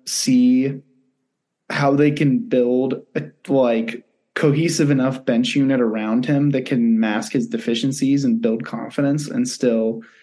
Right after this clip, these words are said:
play winning basketball. And at this point,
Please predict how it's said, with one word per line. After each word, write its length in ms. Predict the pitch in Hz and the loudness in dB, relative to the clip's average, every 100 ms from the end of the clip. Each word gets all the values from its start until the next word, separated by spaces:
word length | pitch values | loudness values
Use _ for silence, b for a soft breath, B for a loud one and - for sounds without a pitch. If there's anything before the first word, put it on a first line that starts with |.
| B B _ _ - | B B _ _ -4
play 220 | 135 120 | 0 2
winning 320 | 117 117 113 | 2 2 0
basketball. 800 | - - - - - - - - - | -2 -6 -8 -6 -4 -6 -8 -12 -6
And 560 | 131 117 117 117 - B B _ _ _ _ _ | -2 2 2 2 -2 B B _ _ _ _ _
at 120 | 147 | 2
this 200 | 147 143 - | 2 0 0
point, 420 | 165 160 160 | 0 2 0